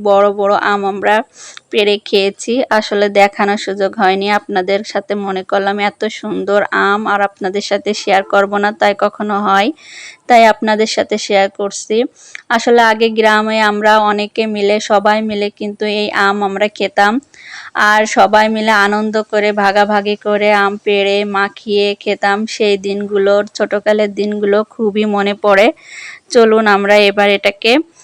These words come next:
সুন্দর করে ছুলে নিই। দেখুন আমি ছুলে নিচ্ছি, খুব সুন্দর এই যে ভিতরটা কালার।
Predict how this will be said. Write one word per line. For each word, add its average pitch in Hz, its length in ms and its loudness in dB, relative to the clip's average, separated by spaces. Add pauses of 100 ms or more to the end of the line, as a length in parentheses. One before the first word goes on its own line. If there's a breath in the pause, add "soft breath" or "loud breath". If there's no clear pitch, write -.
(140 loud breath)
সুন্দর 208 420 0
করে 214 340 0
ছুলে 208 320 -2
নিই। 196 200 -4 (400)
দেখুন 208 400 -2 (260)
আমি 208 220 -4 (100)
ছুলে 202 300 -2
নিচ্ছি, 196 400 -8 (140)
খুব 240 260 -6
সুন্দর 208 520 -2 (680 loud breath)
এই 220 160 0
যে 208 180 0 (340)
ভিতরটা 202 560 0 (200)
কালার। 208 380 2